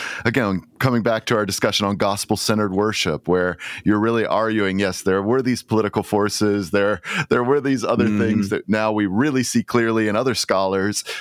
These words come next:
Speaker 1: but you're really arguing that he's gospel-centered. What, what are maybe a, a sp-, is a specific act of worship, a prayer, a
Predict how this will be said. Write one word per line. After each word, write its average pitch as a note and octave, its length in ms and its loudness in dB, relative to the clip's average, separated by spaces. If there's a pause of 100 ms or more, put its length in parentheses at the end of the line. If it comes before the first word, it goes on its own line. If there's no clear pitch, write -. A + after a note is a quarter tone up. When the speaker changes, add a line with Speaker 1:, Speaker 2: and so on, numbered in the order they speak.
(140)
Speaker 1:
but F#2 120 2
you're E3 160 2
really B2 220 2
arguing G#2 420 0
that F2+ 120 -4
he's G2+ 400 -2
gospel-centered. G#2 1000 0
What, B2+ 280 -2
what C3+ 200 0
are F3 100 -2
maybe A2+ 320 0
a, F2+ 340 0
a F2+ 60 -2
sp-, - 260 -12
is F#2 140 -2
a E2+ 80 0
specific - 580 -4
act G#2 260 -2
of E2 100 -4
worship, D2 340 -4
a - 60 -8
prayer, A#2 480 0
a D2 160 -2